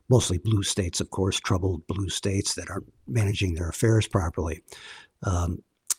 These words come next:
that request has not been acted upon yet. Uh,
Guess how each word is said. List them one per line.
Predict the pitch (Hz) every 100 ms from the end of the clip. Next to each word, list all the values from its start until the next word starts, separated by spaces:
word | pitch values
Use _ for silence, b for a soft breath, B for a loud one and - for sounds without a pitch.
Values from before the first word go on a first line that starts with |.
| _ _ - - - -
that | 123 123 -
request | - 113 - 131 113
has | 113 98 107
not | 113 110
been | 107 98
acted | 113 123 - 98
upon | 87 101 92 90
yet. | 82 87 - _ B B B B _ -
Uh, | 92 90 90